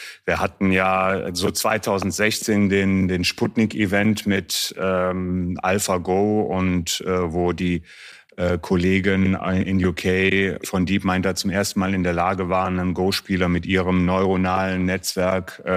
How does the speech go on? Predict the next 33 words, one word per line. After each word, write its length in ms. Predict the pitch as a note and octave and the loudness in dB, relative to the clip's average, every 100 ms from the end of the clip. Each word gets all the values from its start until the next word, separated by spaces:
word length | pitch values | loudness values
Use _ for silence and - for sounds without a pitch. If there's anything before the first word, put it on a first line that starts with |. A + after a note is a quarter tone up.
| F2+ F2+ F2+ F2+ D#2+ E2 | 0 0 0 -2 -4 -4
einen 180 | F#2+ | -2
Go-Weltmeister 760 | F2+ F#2+ F#2 G2+ F#2+ F#2 F#2+ F2+ | 0 2 2 0 0 0 -2 -4
zu 140 | - E2+ | -6 -4
schlagen. 500 | F2+ F2+ G2+ A2+ A2+ - - - - | -2 0 0 -2 -6 -14 -20 -20 -10
Und 100 | G#2 | -4
seitdem 320 | G2 F#2 G#2+ A2+ | -2 0 2 2
ist 140 | A2 | 2
das, 240 | G#2 - | -2 -2
spätestens 540 | - A#2 A#2 A2+ A#2 G2+ | -4 -2 -2 0 0 0
seitdem 320 | F#2+ G2+ G#2+ | 0 2 2
ist 140 | A2 | 2
das 160 | G2+ - | -2 -2
Thema 240 | G#2 F#2+ | 0 0
ja 200 | F#2 F#2+ | 2 0
auch 200 | F#2 F#2+ | 0 0
auf 120 | F2+ - | -2 -2
der 140 | F2+ | -2
Agenda. 600 | E2+ E2 F#2 G#2 A2 A2+ - - - - _ - | -2 0 2 2 2 0 -6 -16 -20 -20 _ -4
Und, 580 | G#2 G2+ F#2+ F#2+ - - | 0 2 2 0 -2 0
äh, 540 | G2 G2 F#2+ F#2+ F#2 D#2 - | 2 2 2 0 -2 -6 -8
in 140 | G#2 | -2
den 120 | G#2 F2+ | 0 0
großen 400 | F2+ A#2+ - G2+ | 0 0 0 0
Konzernen 580 | G2+ G2 G2+ G#2 F#2 | 0 0 0 0 -2
hat 140 | F#2+ G2+ | -2 -4
sich 160 | G2 | -4
seitdem 360 | - F2 F#2+ F#2 | -2 -2 -2 -2
sehr, 200 | F2+ G2 | 0 0
sehr 120 | A2+ | 0
viel 240 | G2+ G#2 F#2+ | 0 -2 -2
getan. 600 | F#2 G2+ G2 G#2 G#2+ F#2+ | -2 0 0 2 2 0
Wir 140 | F#2 | -2
sehen 520 | E2 F#2+ F#2+ F#2+ F#2 | -2 -2 0 0 -4